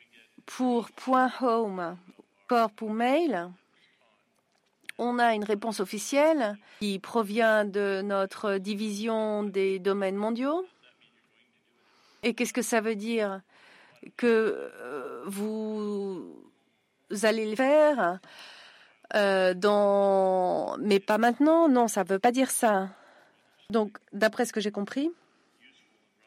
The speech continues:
c'est quelque chose qu'il est important que nous fassions. Trick, merci. Autre intervenant dans la salle, j'ai entendu votre demande de coopération. Sherine Chalabi au micro.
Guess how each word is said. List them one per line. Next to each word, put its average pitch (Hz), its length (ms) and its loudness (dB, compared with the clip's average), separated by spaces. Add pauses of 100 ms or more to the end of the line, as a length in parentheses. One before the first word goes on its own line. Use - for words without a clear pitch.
(340)
c'est 240 220 -4
quelque 220 260 -4
chose 277 220 -4
qu'il 214 520 -6
est 208 160 0
important 220 320 -2
que 277 120 -10
nous 262 60 2
fassions. 214 460 -4 (1400)
Trick, 302 280 0
merci. 254 560 0 (1080)
Autre 240 200 2
intervenant 220 440 2
dans 214 80 0
la 202 120 2
salle, 185 460 0
j'ai 233 240 2
entendu 247 360 2
votre 220 280 0
demande 214 300 2
de 196 120 4
coopération. 196 880 0 (440)
Sherine 254 360 4
Chalabi 214 360 2
au 190 40 0
micro. 185 340 -2